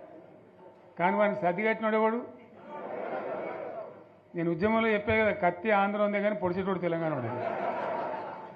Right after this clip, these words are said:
వాస్తవం చెప్తున్నాను నేను మీకు. ఆ రోజు కూడా అదే కథ. తెలంగాణలో గట్టిగా ఉంటే ఆనాడు ఉన్న కాంగ్రెస్ నాయకులు, "లే, సమస్య లేదు, మాది మేము ఉంటామంటే," ఎందుకు కలుపుతుంది ఆంధ్రతోని?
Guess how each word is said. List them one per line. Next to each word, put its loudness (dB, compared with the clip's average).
వాస్తవం 4
చెప్తున్నాను 0
నేను 0
మీకు. -6
ఆ 4
రోజు 8
కూడా 4
అదే 4
కథ. 2
తెలంగాణలో 0
గట్టిగా 0
ఉంటే 0
ఆనాడు 4
ఉన్న 0
కాంగ్రెస్ 0
నాయకులు, -2
"లే, -2
సమస్య 2
లేదు, -2
మాది 4
మేము 2
ఉంటామంటే," 0
ఎందుకు -2
కలుపుతుంది 0
ఆంధ్రతోని? -2